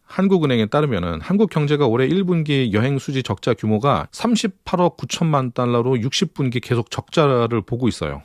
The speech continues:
상품 수지는 반도체 선전 때문에 이제 이 분기부터는 흑자 전환을 해서 이제 국민 경제에 기여하고 있지만, 여행 수지는 전체 경상 수지를 끌어내리는 원인으로 지목된다라고 이제 기사는 전하고 있습니다.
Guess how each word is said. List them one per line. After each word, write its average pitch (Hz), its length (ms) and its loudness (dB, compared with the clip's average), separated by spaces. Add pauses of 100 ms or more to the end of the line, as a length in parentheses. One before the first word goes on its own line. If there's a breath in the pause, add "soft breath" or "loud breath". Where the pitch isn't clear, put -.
(100)
상품 220 420 0
수지는 160 420 2
반도체 143 500 0
선전 185 380 0
때문에 107 520 2
이제 85 140 -6
이 117 180 0
분기부터는 131 640 0
흑자 - 320 -2
전환을 107 600 0
해서 151 360 0 (420 soft breath)
이제 - 120 -6
국민 165 380 4
경제에 110 440 0
기여하고 113 480 0
있지만, 90 500 -2 (580)
여행 151 320 2
수지는 87 760 -2
전체 143 340 2
경상 143 460 -2
수지를 135 340 0
끌어내리는 127 840 2
원인으로 135 500 2
지목된다라고 104 1200 0
이제 90 220 -2
기사는 101 400 -2
전하고 107 340 -2
있습니다. 82 540 -6